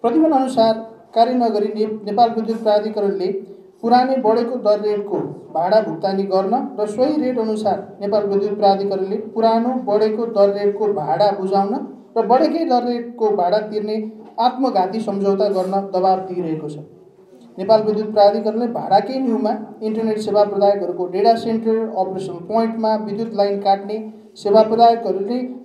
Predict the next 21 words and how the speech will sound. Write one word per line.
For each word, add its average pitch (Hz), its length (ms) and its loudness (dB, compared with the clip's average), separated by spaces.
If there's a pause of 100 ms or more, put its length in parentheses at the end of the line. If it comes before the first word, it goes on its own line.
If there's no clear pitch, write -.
नियमित 285 300 2
विद्युत 247 360 -4
महसुल 220 300 -2
भुक्तानी 220 340 -2
गर्दा 226 360 2
गर्दै 220 280 -2
अवस्था 175 300 -2
छ। 170 100 -8 (600)
इन्टरनेट 247 340 -2
सेवा 233 260 2
प्र-, 226 400 0
प्रवाह 220 280 6
गर्ने 233 280 -2
तार 220 360 0
छानी 240 300 -2
छानी 220 260 -2
काट्ने 202 440 0 (500)
का-, 202 280 4
कार्य 214 200 4
तीव्रताका 233 520 -2
साथ 214 260 0